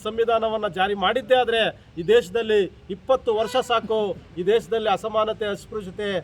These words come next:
ಬಡತನ, ನಿರುದ್ಯೋಗ ಹೋಗೋದಕ್ಕೆ ಅಂತ ಹೇಳಿ ಹೇಳಿದ್ರು. ಆದ್ರೆ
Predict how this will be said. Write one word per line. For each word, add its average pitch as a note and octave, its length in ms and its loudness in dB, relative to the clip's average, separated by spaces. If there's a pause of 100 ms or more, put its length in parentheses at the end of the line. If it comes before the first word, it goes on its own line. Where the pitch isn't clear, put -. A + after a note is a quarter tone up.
(360)
ಬಡತನ, G#3+ 400 0 (500)
ನಿರುದ್ಯೋಗ G3 480 0 (400)
ಹೋಗೋದಕ್ಕೆ F3+ 500 -2 (300)
ಅಂತ F3+ 140 -6
ಹೇಳಿ G3+ 220 -2
ಹೇಳಿದ್ರು. F3+ 280 -2 (440)
ಆದ್ರೆ B3+ 240 6